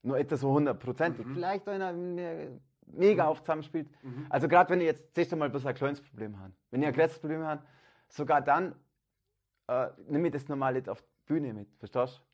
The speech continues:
Speaker 1: Also in dem Sinne von,
Speaker 2: Es wird nicht wahrgenommen
Speaker 1: ich sage
Speaker 2: nach
Speaker 1: jetzt
Speaker 2: außen.
Speaker 1: vorher, „Hey, grad ist total schlimm, weil meine Steuererklärung, äh,
Speaker 2: <laughs>
Speaker 1: ist nicht
Speaker 2: Ja.
Speaker 1: fertig“ oder so.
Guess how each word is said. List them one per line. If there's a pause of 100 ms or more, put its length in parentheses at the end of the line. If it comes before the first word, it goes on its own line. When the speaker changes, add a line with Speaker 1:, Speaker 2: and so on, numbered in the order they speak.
(100)
Speaker 1:
Also
in
dem
Sinne
von, (220)
Speaker 2:
Es
wird
nicht
wahrgenommen
Speaker 1:
ich
sage
Speaker 2:
nach
Speaker 1:
jetzt
Speaker 2:
außen.
Speaker 1:
vorher,
„Hey,
grad
ist
total
schlimm,
weil
meine
Steuererklärung,
äh,
Speaker 2:
<laughs>
Speaker 1:
ist
nicht
Speaker 2:
Ja.
Speaker 1:
fertig“
oder
so.